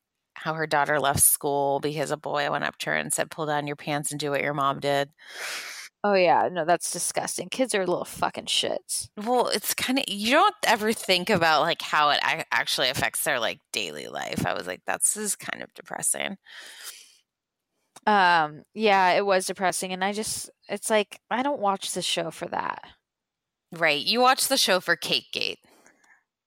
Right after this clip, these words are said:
Speaker 2: No, especially when she, like, finally admits basically that it wasn't paid for by her.
Speaker 1: I know. And it was plastic.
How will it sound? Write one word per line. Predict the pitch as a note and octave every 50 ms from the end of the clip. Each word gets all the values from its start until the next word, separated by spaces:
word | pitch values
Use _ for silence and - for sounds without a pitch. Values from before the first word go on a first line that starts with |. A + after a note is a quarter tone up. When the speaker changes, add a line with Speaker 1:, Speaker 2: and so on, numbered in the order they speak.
| _ _ _ _ _ _ _
Speaker 2:
No, | G3+ G3+ G#3 G#3+ A3+ A#3+ B3+ C4 B3+ A#3+ A#3 G#3+ G3 F#3 F3 E3+ D#3
especially | - G#3 - B3 C4 C4+ - D4+ C#4+
when | C#4 B3 B3 B3
she, | - - B3+ A#3
like, | A3 G#3+ G#3+
finally | - A3+ G#3+ G#3+ A3 A3+ G#3+ G#3
admits | G3+ G3 G3 G3+ G#3 G#3 - -
basically | - F#3+ F#3 F#3+ G3 - F#3+ - G3 F#3+ F#3+
that | F#3 F#3+ F#3+ F#3
it | F#3 D#3
wasn't | F#3+ G3+ F#3+ - G3+ -
paid | - - A3 G#3+ A3+ B3 A3+
for | - - G#3+ G#3 G3+
by | F#3 E3+ F3+ F3 F3
her. | F3 F3+ F3 D#3+ - F#2+ D#2 - - _ _ _ _ _ _ _ _ _ _ _ _ _ _ _ _ -
Speaker 1:
I | F#3+ F#3 F3
know. | E3 D#3+ D#3 C#3+ C#3+ C#3 - -
And | E3+ F3
it | D#3+
was | E3 F3
plastic. | - - - A2+ - - - - F2 D2+ - - - - _